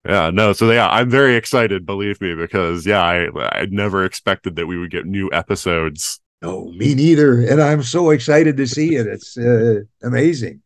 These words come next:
Speaker 1: Yeah.
Speaker 2: I've seen little tiny snippets of it when we've gone in to do, uh, <laughs> some A D R, and all I can say is it looks fabulous.
Speaker 1: Excellent. Yeah,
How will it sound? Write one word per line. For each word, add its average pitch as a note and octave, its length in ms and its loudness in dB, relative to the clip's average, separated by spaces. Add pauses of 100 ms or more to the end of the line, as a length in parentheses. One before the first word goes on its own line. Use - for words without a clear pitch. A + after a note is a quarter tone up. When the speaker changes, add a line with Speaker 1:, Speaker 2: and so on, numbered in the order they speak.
(220)
Speaker 1:
Yeah. F2+ 280 -4
Speaker 2:
I've C#3 160 0
seen F3+ 220 -2
little G#3+ 300 4
tiny F#3+ 320 -2
snippets D#3+ 480 -2
of A#2 120 4
it G#2+ 100 0
when G#2+ 160 -8
we've A2+ 160 -4
gone B2+ 240 -2
in B2+ 140 -4
to A#2 100 -4
do, A#2 340 -2
uh, G#2 220 -2 (460)
<laughs> D#3+ 180 -2
some A#2+ 240 -2
A C3 120 2
D A#2 180 2
R, A#2 380 -2 (640)
and A2 160 -6
all D3 160 4
I D3 60 2
can C3 160 -4
say B2 240 -2
is A2 140 -2
it G2 120 -8
looks A#2+ 400 -6
fabulous. - 540 -12 (500)
Speaker 1:
Excellent. E2+ 520 -6 (1400)
Yeah, G#2 240 2